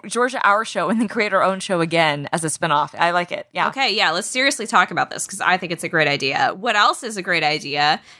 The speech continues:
Speaker 2: is these photos that have surfaced via the Weibo network in China and at nowhere else dot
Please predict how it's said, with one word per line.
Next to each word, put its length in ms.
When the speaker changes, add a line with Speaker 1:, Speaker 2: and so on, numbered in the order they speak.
Speaker 2:
is 300
these 260
photos 440
that 120
have 180
surfaced 1000
via 680
the 140
Weibo 400
network 360
in 160
China 600
and 340
at 180
nowhere 360
else 480
dot 240